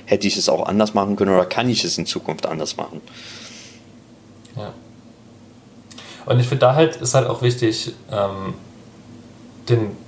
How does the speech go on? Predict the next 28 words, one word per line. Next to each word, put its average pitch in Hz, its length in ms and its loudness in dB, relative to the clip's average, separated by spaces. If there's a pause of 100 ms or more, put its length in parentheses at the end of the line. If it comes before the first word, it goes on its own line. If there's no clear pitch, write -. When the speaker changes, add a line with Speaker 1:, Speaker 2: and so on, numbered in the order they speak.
Speaker 2:
nicht 120 220 2
den 120 80 2
Blick 117 180 2
zu - 80 0
verlieren. 87 400 0
Also - 200 -2
Feedback 127 420 2
ist 117 160 0
nicht, 131 340 0 (480)
in 117 100 -6
meinen 127 200 4
Augen 120 240 4
nicht 120 160 0
dafür 120 200 0
da, 113 460 4 (500)
konsequent 123 560 2
immer 120 160 2
besser 110 240 2
und 95 100 -6
besser 104 260 2
zu 87 140 -4
werden. - 260 -6 (680)
Sondern 98 380 -2
gerade 131 260 4
im 120 80 4
Rollenspiel 123 440 4
geht's - 240 -4
darum, 107 540 2